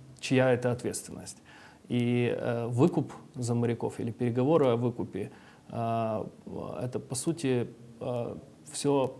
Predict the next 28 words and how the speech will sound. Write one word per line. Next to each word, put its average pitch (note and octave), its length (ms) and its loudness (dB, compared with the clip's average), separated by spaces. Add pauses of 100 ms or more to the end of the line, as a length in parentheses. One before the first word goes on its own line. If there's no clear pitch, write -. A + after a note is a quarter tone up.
на B2+ 160 -2
усмотрение B2 560 0
судовладельца. A#2 720 -4
Соответственно, B2+ 640 -2
он D#3 280 2
нанимает B2+ 540 0
частные B2 560 -2 (380)
компании A#2+ 600 0
переговорные. C#3 640 0
Переговорщики — B2+ 640 -4
это A2+ 200 -4
обычно, A#2 560 -4 (440)
а, A#2 200 -4
люди B2 300 2
с - 140 -2
военным A#2+ 380 2
опытом, D3 400 -6 (100)
то B2+ 60 -4
есть A#2+ 160 -6
военные B2 340 0
переговорщики, B2 720 -4
и - 20 -4
они, C3 220 -2
собственно, B2+ 480 -4
и A2+ 240 -4
ведут B2+ 380 -4
эти B2 140 -6
переговоры, B2+ 680 -2